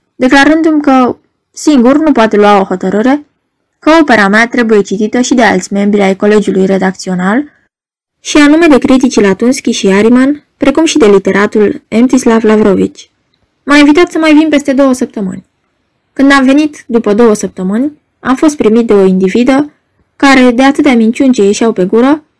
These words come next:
se uita cruciș. „Era Lapșenchiova, secretara de redacție”, zise zâmbind Ivan,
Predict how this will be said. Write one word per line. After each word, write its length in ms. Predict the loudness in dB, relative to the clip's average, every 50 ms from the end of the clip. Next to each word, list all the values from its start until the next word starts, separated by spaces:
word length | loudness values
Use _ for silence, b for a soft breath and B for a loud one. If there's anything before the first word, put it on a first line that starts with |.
| _ _
se 140 | -2 0
uita 280 | 2 2 2 2 0 0
cruciș. 520 | 0 0 -2 -2 -4 -8 -10 -10 -14 -20 _ _ _ _ _ _ _ _ _ _ _ _ _ _ _ _ _ _ _ _ _ _ _ _
„Era 280 | 0 2 4 4 4 4
Lapșenchiova, 960 | 2 2 0 0 -2 -2 -2 0 0 0 0 0 0 -2 -4 -6 -8 _ _ _ _ _
secretara 560 | _ -4 -2 0 0 0 0 0 0 2 2
de 80 | 2
redacție”, 600 | 2 2 2 2 0 0 -2 -6 -12 -16 -16 -16 _ _ _ _ _ _ _ _ _ -8
zise 280 | -4 -4 0 0 0
zâmbind 440 | 0 0 0 0 2 2 2 2 2
Ivan, 380 | 0 0 0 -2 -2 -2 b